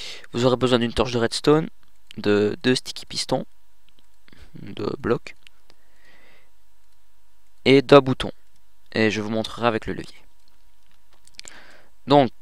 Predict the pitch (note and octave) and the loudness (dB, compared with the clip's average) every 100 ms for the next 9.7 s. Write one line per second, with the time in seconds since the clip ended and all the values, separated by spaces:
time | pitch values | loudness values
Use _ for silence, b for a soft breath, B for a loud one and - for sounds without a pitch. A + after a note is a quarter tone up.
0 | - - - - - - B2 C#3+ D3 A#2 | -10 -12 -14 -12 -10 -2 4 6 6 8
1 | A2+ A2 - - - - - - A2+ G#2+ | 8 8 4 -12 -12 -12 -12 -8 -4 4
2 | A#2 A2 A#2+ B2 B2 G#2 G#2+ - A2+ A#2 | 4 6 8 8 6 0 -4 0 2 2
3 | A2 A#2 A#2 G#2+ G2+ G#2+ - - C3+ E3 | 2 4 6 6 4 2 2 6 6 4
4 | - - - A#2 A#2 G#2+ G#2 A2+ A2+ G2+ | -6 -8 2 4 6 2 0 2 4 2
5 | - - - - A2 G2+ G2 - - - | -2 -8 -6 2 2 2 -2 -2 -4 -6
6 | - - - b b b b b b b | -12 -12 -14 b b b b b b b
7 | b - - A#2 A#2 B2+ D3 C#3 - E3 | b -2 6 8 8 4 0 0 0 0
8 | - - - - - - - - - - | -2 -6 -12 -12 -14 -12 -12 -12 -12 -12
9 | - - A#2+ A#2+ - - | -12 -4 2 4 2 0